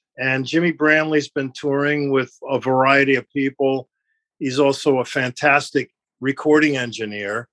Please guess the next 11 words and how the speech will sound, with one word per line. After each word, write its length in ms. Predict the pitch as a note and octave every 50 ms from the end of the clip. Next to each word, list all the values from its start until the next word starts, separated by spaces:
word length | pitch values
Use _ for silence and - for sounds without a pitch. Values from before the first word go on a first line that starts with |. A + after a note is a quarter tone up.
| _ _ _ _ _ _ _ _ _ _ _ _ _ A#2+
and 260 | A#2+ B2 A#2+ B2+ B2
editor 680 | C3 C3+ C#3 C#3+ D3 C3+ A2+ A2+ A2 A2 A2+ B2 A#2+ - _ -
and, 320 | A#2+ A#2 A2+ A#2 A#2+ A#2+ - -
and, 360 | A#2+ A#2+ A#2+ A#2 A#2 A#2 A#2 A#2
um, 380 | A2+ A2 A2 A2 A2 A2 G#2+ - _ _ _ _ _ _ _ _ _ _
mastering 600 | B2+ C#3 D#3 E3+ F#3 F3+ - - C#3+ A#2 G#2 G#2
engineer. 540 | G2+ G2+ G2+ G2+ G#2+ G#2+ G#2 G2+ G2+ G2 G2+
So 400 | - - - C#3+ B2+ A#2+ A#2 - _ _ _ _ _ _ _ _ _ _ - -
it 80 | C#3 D3
was 220 | D3 D3+ C#3+ -
a, 100 | D#3 D3